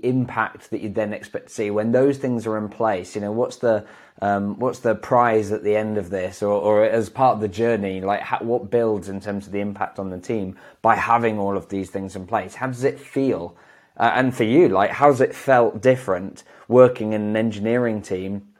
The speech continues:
where it's got these things versus when it either didn't in our companies, but also <laughs> pr-, prior to, you know, building companies together, you've had your own experience, uh, uh, working in the, in the, uh, uh, software side anyway. So, like, how, how does it feel different?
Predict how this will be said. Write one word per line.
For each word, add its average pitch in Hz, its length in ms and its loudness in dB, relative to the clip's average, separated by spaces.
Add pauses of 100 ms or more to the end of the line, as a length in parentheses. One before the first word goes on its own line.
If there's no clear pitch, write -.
(260)
where 117 300 4
it's - 140 -8
got - 260 4
these 104 180 -6
things 98 320 -8
versus 101 580 0 (220)
when 110 260 2
it 107 260 -4
either 104 540 0 (240)
didn't 120 600 0 (140)
in 107 140 -2
our 117 200 2
companies, 107 480 -8 (220)
but 123 100 0
also 127 320 0
<laughs> - 80 -14
pr-, 127 220 -2
prior 117 340 4
to, 110 380 0
you 107 80 -2
know, 104 120 -4
building 107 340 -2
companies 104 360 -8
together, 110 600 2
you've 104 200 -4
had 98 280 -4
your 98 180 -2
own 95 80 -6
experience, - 540 -8
uh, 92 180 -2 (300)
uh, 95 180 -4
working 92 500 -6
in 95 180 -10
the, 90 280 -8
in 92 120 -12
the, 90 180 -14 (180)
uh, 92 420 -18
uh, 73 240 -12
software 92 360 -4
side 90 260 -4
anyway. 87 300 -8
So, 92 200 -2 (280)
like, 104 140 2
how, 117 280 2
how 131 140 4
does 113 100 2
it 117 120 -2
feel 110 340 -2
different? 85 380 -12